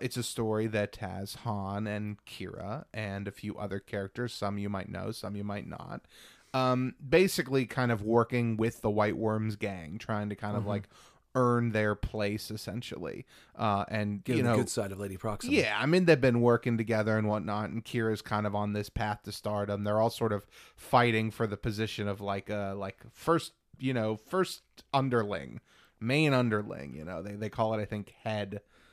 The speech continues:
Speaker 1: uh, head
Speaker 2: They all
Speaker 1: girl,
Speaker 2: wanna be
Speaker 1: head
Speaker 2: the,
Speaker 1: boy, but yeah.
Speaker 2: they all wanna impress Fagin to become the Artful Dodger.
Speaker 1: <laughs> That's right. That's exactly right. Uh, and so the story is all about them trying to negotiate this deal with the droid Grata and,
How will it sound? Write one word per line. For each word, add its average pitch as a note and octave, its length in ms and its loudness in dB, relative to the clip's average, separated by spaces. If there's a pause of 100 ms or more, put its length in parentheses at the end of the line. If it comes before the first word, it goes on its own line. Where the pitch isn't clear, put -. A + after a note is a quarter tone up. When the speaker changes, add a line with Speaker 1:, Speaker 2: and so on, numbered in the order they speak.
(240)
Speaker 1:
uh, F#2 200 -10
head A2 180 -4
Speaker 2:
They E3+ 80 6
all E3+ 140 10
Speaker 1:
girl, F3 100 6
Speaker 2:
wanna F3 140 8
be D#3+ 100 8
Speaker 1:
head D#3 100 4
Speaker 2:
the, D3 80 6
Speaker 1:
boy, G#2+ 380 0
but F#2 180 -8
yeah. G#2+ 80 -6
Speaker 2:
they D3+ 100 4
all D#3 200 6
wanna E3+ 180 4
impress D3 340 0
Fagin B2+ 340 4
to A2 40 -2
become A#2 280 -2
the A#2 100 0
Artful A2+ 320 -2
Dodger. F#2 500 -4
Speaker 1:
<laughs> - 60 -20 (420)
That's - 160 -12
right. - 140 -4 (280)
That's - 180 -16
exactly - 480 -12
right. - 340 -12 (420)
Uh, C#3 400 6
and D3 240 4
so E3 220 8
the C#3+ 140 6
story F3+ 520 4
is C3 140 6
all B2+ 220 8
about A#2+ 360 4
them A#2+ 240 2
trying A2+ 500 2
to A2 100 2
negotiate A2 640 0
this G#2+ 220 -2
deal G#2+ 420 -2
with G#2 220 -2
the A#2 100 -6
droid G#2+ 460 -2
Grata G#2 560 -2
and, G2+ 180 -8